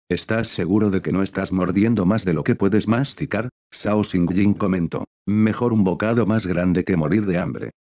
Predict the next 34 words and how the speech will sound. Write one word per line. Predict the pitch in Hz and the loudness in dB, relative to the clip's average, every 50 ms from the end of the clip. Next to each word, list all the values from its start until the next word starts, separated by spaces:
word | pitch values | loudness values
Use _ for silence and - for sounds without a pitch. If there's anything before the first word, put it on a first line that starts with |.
| _ - | _ -2
Li | - 98 101 | 0 2 4
Luo | 98 92 92 98 113 | 4 4 4 2 2
sonrió. | 113 - 78 71 69 - 92 85 78 69 - - _ _ _ _ | 0 -2 -4 -6 -4 -2 -2 -2 -2 -4 -6 -10 _ _ _ _
"Tenemos | - 95 98 117 127 131 127 - | 0 2 4 6 6 4 4 2
tres | - 92 90 85 - | 0 -2 -2 -2 -2
colegios | - - 71 - 78 85 - - 85 85 85 - | -4 -4 -2 0 0 -2 -2 -2 -2 -2 -2 -2
sabios | 123 113 110 113 113 107 - - | -2 -2 0 0 0 0 -2 -2
reunidos | 80 80 78 76 82 90 107 110 113 104 - | -2 -2 0 2 2 2 2 2 2 0 0
aquí. | 92 85 - - - - - _ _ _ | -2 -4 -2 -2 -6 -6 -6 _ _ _
¿Crees | - - 107 117 123 127 123 120 - | -2 0 2 4 4 2 2 -2 -2
que | - 104 | -2 0
el | 92 92 | 2 2
Astral | 90 - - - 90 101 107 95 | 0 0 -4 -4 -2 -2 -2 -2
Sage | - - 104 101 85 90 - | 0 2 0 0 0 -2 -4
College | - 117 117 117 117 - 95 | -2 0 0 0 0 -2 -2
puede | - 98 101 90 95 | -2 0 2 2 0
llevarnos | 78 71 69 71 98 101 104 104 104 95 - | 0 -2 -4 -4 -4 -2 0 0 0 0 -2
a | |
todos? | 92 107 110 113 139 160 160 - - - _ _ _ _ | -2 0 2 2 2 2 0 -2 -6 -16 _ _ _ _
Bueno, | - 104 127 117 - - - - - _ _ _ | -2 0 0 0 0 -4 -10 -16 -20 _ _ _
tenemos | - 95 95 113 127 131 131 - | -2 2 4 6 6 4 4 2
que | - 104 98 | 0 -2 -2
intentarlo". | 90 90 80 110 92 90 - 95 82 - 60 60 - - _ _ _ - | -2 0 0 0 0 0 0 -2 -6 -6 -8 -10 -10 -12 _ _ _ -16
Shao | - - - 104 107 98 | -10 -6 -2 0 0 0
Xingying | - - 87 87 - 90 95 87 87 82 | 0 0 -2 0 2 2 2 2 2 0
hizo | 104 110 - - | 0 0 2 2
una | 101 107 107 98 - | 4 4 4 2 2
pausa | - 104 117 113 - - - 95 87 | 0 -2 -2 -2 -2 -2 -2 -2 0
por | - 90 87 | 0 2 2
un | 95 101 95 | 4 2 2
momento. | 85 80 80 76 73 - - - - 98 - _ _ _ | 2 0 -2 -2 -6 -8 -8 -12 -14 -14 -14 _ _ _
"Comandante | - - - 90 87 82 82 80 101 95 95 - 90 | -4 -2 0 0 2 2 2 2 2 0 0 0 0
Li | 85 87 98 | 0 0 2
Luo, | 92 104 110 110 | 2 2 0 0